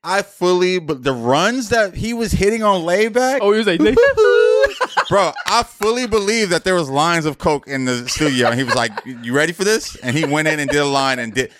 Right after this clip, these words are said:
Speaker 1: that. Those lines are legendary. <laughs>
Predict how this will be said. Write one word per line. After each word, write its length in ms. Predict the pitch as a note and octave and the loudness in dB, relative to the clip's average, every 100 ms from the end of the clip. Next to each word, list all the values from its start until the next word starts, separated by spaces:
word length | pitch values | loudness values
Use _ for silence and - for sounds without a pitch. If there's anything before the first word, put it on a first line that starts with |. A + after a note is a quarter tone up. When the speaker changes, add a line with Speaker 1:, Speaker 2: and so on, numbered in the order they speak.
| _ - | _ -2
Speaker 1:
that. 320 | G#3 A#3+ - _ _ _ _ | 0 -2 -6 _ _ _ _
Those 480 | B2 D#3+ G#3+ B3 E3+ | -4 0 2 2 0
lines 540 | E3 G3+ B3+ C4+ B3 | 0 2 2 -2 -6
are 260 | E3+ D3+ C#3 | -2 0 0
legendary. 580 | A#2 D3 C#3+ G2+ F#2+ - - - - - | 0 -2 -2 -8 -10 -12 -14 -16 -20 -16
<laughs> 360 | F#4 - E4+ | -14 -12 -6